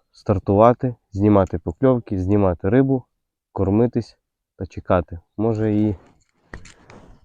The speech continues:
залетить щось, ні? Всяке може бути. Але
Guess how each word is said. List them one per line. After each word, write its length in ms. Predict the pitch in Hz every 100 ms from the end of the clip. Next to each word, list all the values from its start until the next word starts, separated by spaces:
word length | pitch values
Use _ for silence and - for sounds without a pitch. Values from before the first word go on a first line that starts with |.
| _ _ -
залетить 460 | 95 101 - 117
щось, 280 | - 87 -
ні? 180 | 98 104 - - - - -
Всяке 320 | - - - 104
може 240 | 90 85
бути. 280 | 82 82 - - _ _ _ _ _ _ _ -
Але 440 | 107 123 113 87